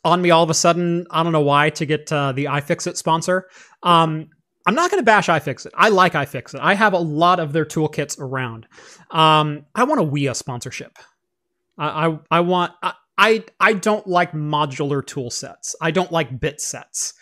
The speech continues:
And that's mostly what iFixit does. What I want is a stand of a hundred precision screwdrivers. Um,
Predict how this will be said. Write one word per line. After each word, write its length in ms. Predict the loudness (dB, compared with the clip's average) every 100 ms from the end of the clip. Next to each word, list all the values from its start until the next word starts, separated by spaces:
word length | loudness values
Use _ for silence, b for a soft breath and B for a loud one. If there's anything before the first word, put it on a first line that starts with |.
| b b
And 120 | 0 0
that's 220 | 0 -2
mostly 380 | -2 -2 -2 -2
what 120 | -2
iFixit 460 | -4 -8 -10 -12
does. 340 | -10 -12 -14 -18 B B -2
What 160 | 4
I 120 | 4
want 280 | 4 2 2 -2
is 180 | -2
a 140 | -2 -4
stand 880 | -4 -6 -6 -6 -6 -6 -10 -14 -18 _ _ _ _ _ -2
of 640 | 0 2 2 -2 -6 -12 _ -6
a 100 | -6
hundred 480 | -6 -6 -4 -4
precision 480 | -6 -4 -4 -4 -6
screwdrivers. 760 | -8 -10 -10 -14 -16 -18 -18 -20 _ b b b -4
Um, 500 | 0 0 0 -4